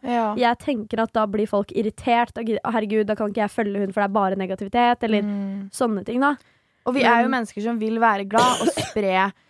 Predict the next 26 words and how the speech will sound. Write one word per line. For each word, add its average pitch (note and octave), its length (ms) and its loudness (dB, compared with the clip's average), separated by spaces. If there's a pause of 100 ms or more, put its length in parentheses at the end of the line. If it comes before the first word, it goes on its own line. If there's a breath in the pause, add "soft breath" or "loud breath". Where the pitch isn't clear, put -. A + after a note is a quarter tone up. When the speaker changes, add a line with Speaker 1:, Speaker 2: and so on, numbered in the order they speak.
(400)
Speaker 1:
positivitet, A#3 1000 2
og - 140 0
liksom, A#3 160 2
Speaker 2:
Selvfølgelig. G#3 300 2 (300 soft breath)
Speaker 1:
det A#3 160 4
er G#3 240 4
jo G#3+ 80 -6
derfor F#3 320 -6
vi G#3+ 160 -2
velger G3 320 0
å F#3 80 4
gjøre F#3+ 240 2
det, - 120 -8
liksom. C4 440 0
Men A3 200 0
Speaker 2:
Mm. C#4 80 2
Speaker 1:
selvfølgelig F#3+ 440 0
at F3+ 100 -6
vi F#3 60 2
er F#3 160 2
åpne F3+ 400 -2
når F3 160 -2
ting F3 220 -4
er E3+ 200 0
shit E3+ 240 -8
også. B3 360 2